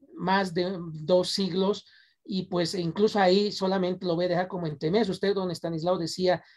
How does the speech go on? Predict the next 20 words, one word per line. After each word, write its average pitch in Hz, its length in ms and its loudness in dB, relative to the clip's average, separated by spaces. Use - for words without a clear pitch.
eh, 160 360 4
mil 190 180 4
ochocientos 190 640 -2
dieciocho. 180 680 0
Hace 190 240 2
un 254 100 2
tiempo 320 240 0
atrás, 247 420 -2
eh, 196 360 0
y 214 300 -4
esto 196 320 0
se 214 120 -6
hacía 202 240 -2
también 196 240 -2
en 190 80 -4
otro 190 180 -10
trabajo 190 340 -2
que 190 100 -12
hicimos, 196 460 -6
eh, 185 460 0